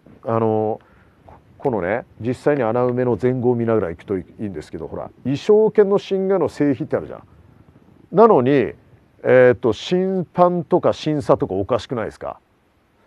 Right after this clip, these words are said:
ね。侵害は訴訟で、えー、審理が進められるんですよ。侵害の性否は訴訟で。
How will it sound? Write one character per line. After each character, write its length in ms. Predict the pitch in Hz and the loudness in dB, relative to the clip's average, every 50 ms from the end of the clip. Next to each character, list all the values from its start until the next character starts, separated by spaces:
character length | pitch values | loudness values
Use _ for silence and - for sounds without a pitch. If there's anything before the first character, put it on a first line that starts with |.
| _ _ - | _ _ -2
ね。 200 | 131 143 170 - _ _ _ _ _ | 2 2 2 0 _ _ _ _ _
侵 420 | - - - - 226 226 240 233 | -20 -10 -4 -2 0 0 2 4
害 160 | 226 226 220 175 | 6 8 8 8
は 120 | 131 117 | 6 4
訴 560 | - - - 190 - - - 247 254 247 254 | 4 2 2 2 2 2 2 0 2 2 2
訟 20 | 208 | 2
で、 260 | 262 302 320 - - _ _ _ _ _ _ _ _ _ - | 2 2 2 0 -2 _ _ _ _ _ _ _ _ _ 2
え 260 | 127 135 131 131 131 | 4 6 6 6 6
ー、 40 | 123 | 4
審 260 | 104 - - 165 147 | 0 -2 -2 -2 0
理 100 | 135 127 | 2 2
が 100 | 107 117 | 2 2
進 160 | - - 127 | 0 -2 -8
め 40 | 107 | -6
ら 60 | 95 85 | -6 -8
れ 20 | |
る 20 | |
ん 20 | 69 | -8
で 20 | - | -6
す 40 | 104 | -6
よ。 140 | 127 139 - _ | -6 -6 -6 _
侵 320 | - - - 147 139 131 | -20 -12 -8 -6 -4 -2
害 100 | 127 127 | 0 -2
の 100 | 117 113 | -2 -2
性 140 | - - 113 | -4 -6 -8
否 120 | 92 - | -8 -8
は 60 | 78 - | -10 -12
訴 600 | - - - 208 196 - - 214 196 196 185 170 | -2 2 4 4 4 4 6 6 6 6 6 4
訟 0 | |
で。 200 | 156 147 127 | 4 2 0